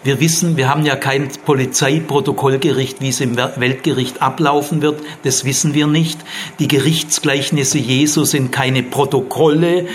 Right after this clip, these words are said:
sondern sie sind seelsorgerliche Warnschüsse gegen die Stolzen, Mächtigen, Reichen, Hartherzigen dieser Welt. Der reiche Kornbauer, der Macho,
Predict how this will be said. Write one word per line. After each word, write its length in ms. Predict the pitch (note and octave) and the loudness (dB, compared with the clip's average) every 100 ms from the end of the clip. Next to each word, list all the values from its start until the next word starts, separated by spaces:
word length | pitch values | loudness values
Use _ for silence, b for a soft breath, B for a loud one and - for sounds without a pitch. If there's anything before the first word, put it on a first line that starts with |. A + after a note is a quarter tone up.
| G3+ | -8
sondern 340 | D#3+ D3+ C#3+ C3 | -4 -2 0 -2
sie 180 | C#3+ C#3 | -2 -2
sind 280 | C#3+ C3 | 0 0
seelsorgerliche 1000 | B2 D3 D#3 D#3+ D#3+ D3+ D3+ C#3 C#3 D3+ D#3 | 0 2 2 2 2 2 2 -2 0 0 2
Warnschüsse 760 | F#3+ F#3+ - C#3+ B2 C#3 A#2 G#2+ B B B - | 2 2 0 -2 0 0 -2 -4 B B B 0
gegen 260 | D3 D#3 | 2 2
die 140 | D3+ F3+ | 2 2
Stolzen, 880 | - - F3 F#3 F3+ - D3+ B2+ B2+ | 0 2 2 2 0 -2 -2 -4 -2
Mächtigen, 640 | E3+ - - F3 D#3 C3 | -2 -2 -2 -2 0 0
Reichen, 680 | B2 D#3+ F#3+ - D3 C3+ G#2 B | -2 0 0 -2 -4 -6 -6 B
Hartherzigen 920 | - F#3 G3 D#3+ E3+ E3 F3 E3 D#3 | 0 0 0 0 0 0 -2 0 0
dieser 360 | D#3+ E3 E3 D3+ | 2 0 2 2
Welt. 380 | F#3 E3 B2 - B - | 2 2 -2 -10 B 0
Der 140 | E3 | 0
reiche 340 | D3+ F3 F3+ D#3 | 2 0 0 0
Kornbauer, 840 | E3+ A3 G3 E3+ D3+ C#3+ A#2+ - - - | 2 2 2 2 2 2 0 -4 -16 -2
der 120 | E3+ | 0
Macho, 720 | D#3+ E3+ E3+ - F#3 D3+ B2 | 2 2 0 0 2 2 0